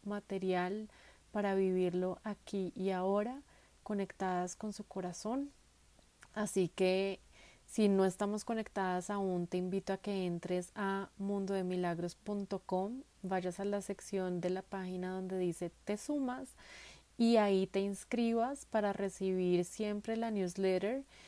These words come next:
Y de esta manera te voy a contar todas las semanas cuando exista un nuevo episodio del podcast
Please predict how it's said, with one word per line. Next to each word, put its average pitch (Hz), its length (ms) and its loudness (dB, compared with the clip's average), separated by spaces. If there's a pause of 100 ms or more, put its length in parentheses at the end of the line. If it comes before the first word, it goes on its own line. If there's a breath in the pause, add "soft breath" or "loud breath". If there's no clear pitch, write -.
(240 loud breath)
Y 220 100 4
de 208 120 8
esta 202 200 0
manera 202 360 2
te 202 140 0
voy 196 180 4
a 180 80 2
contar 190 440 -2
todas 208 320 2
las 240 140 -2
semanas 202 580 -2
cuando 190 580 -2
exista 185 560 -4
un 175 100 0
nuevo 180 440 0
episodio 180 600 0
del 226 180 -2
podcast 262 800 -4